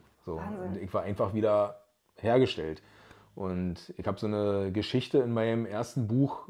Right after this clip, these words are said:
Speaker 1: äh, reingeschrieben, wo mir damals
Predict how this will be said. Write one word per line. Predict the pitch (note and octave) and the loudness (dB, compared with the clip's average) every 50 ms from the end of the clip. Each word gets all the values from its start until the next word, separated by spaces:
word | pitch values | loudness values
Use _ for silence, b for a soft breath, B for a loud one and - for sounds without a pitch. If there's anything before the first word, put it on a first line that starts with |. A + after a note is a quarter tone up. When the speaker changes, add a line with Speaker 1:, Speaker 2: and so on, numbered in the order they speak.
| - - | -4 0
Speaker 1:
äh, | A#2 | 2
reingeschrieben, | A2+ A2+ A2+ A2+ A2+ A2+ A2 G#2+ A2+ A2+ G2 G2 G#2 A#2+ C3+ C3 B2 - - B2+ B2 C3 C#3 C#3+ C#3+ C#3+ b b b b b b b b b b b b b b b _ _ _ _ _ | 4 4 4 4 4 2 0 -2 -4 -2 0 2 2 4 4 2 0 2 2 4 4 4 4 2 -2 -6 b b b b b b b b b b b b b b b _ _ _ _ _
wo | G2 G#2 | -2 0
mir | G#2+ A2 A2 | 2 2 4
damals | F#2+ G#2 A2+ A#2+ A#2 A#2+ A#2 G#2+ - - - - | 4 4 6 8 8 8 6 6 2 -6 -14 -18